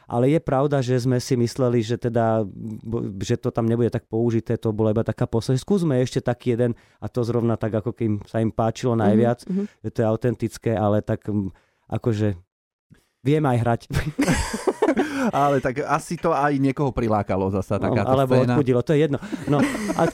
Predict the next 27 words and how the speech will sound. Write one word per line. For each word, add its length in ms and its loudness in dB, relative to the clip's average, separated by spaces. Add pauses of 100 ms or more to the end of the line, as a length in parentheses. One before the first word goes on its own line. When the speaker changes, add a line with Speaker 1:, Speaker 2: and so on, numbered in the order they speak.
(200)
Speaker 1:
to 180 -4
už 120 2
bolo 160 2
dávno, 420 2
ale 340 2
akože 380 -2
určite 320 2
to 100 0
patrí, 440 0
e, 40 -12 (360)
nahota 480 2
aj, 180 0
e, 100 2 (160)
k 100 -4
tomuto 320 0
hereckému 440 0
povolaniu. 540 0 (200)
Speaker 3:
My 200 2
by 100 2
sme 180 2
radi 220 0
vedeli, 320 0
ako 180 0
je 100 0
to 80 -4
s 100 -16
tebou 300 0